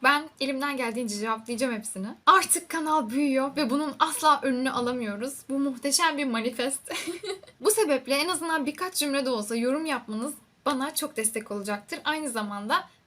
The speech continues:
abone olmanız beni çok sevindiriyor ve o sayı böyle yükseldikçe, yükseldikçe ben kendimi o kadar mutlu hissediyorum ki.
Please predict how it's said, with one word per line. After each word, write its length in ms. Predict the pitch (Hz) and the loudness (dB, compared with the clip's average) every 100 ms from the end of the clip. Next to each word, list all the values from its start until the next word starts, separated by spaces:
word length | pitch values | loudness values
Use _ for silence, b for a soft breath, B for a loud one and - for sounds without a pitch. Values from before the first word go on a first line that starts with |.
| - | -2
abone 340 | 247 349 330 | 0 2 0
olmanız 520 | 285 233 226 247 233 220 | -2 -2 -4 -6 -6 -6
beni 260 | 233 233 | -6 -6
çok 240 | - 220 - | -10 -12 -12
sevindiriyor 680 | 214 202 202 202 208 240 262 | -14 -14 -14 -12 -12 -12 -10
ve 120 | 277 - - - | -8 -8 -10 -10
o 80 | |
sayı 300 | 269 302 269 | -6 -4 -4
böyle 240 | 254 269 254 | -2 -2 -4
yükseldikçe, 640 | 269 - 349 302 320 - | -14 -14 -12 -12 -8 -8
yükseldikçe 640 | 294 - 381 381 349 339 277 | -8 -8 -10 -10 -10 -8 -6
ben 160 | 285 | -8
kendimi 360 | 294 294 285 294 | -10 -14 -12 -14
o 40 | |
kadar 200 | 294 294 | -12 -12
mutlu 300 | 269 269 269 | -12 -14 -14
hissediyorum 500 | 269 277 254 269 269 | -12 -12 -8 -8 -8
ki. 240 | 285 - | -16 -18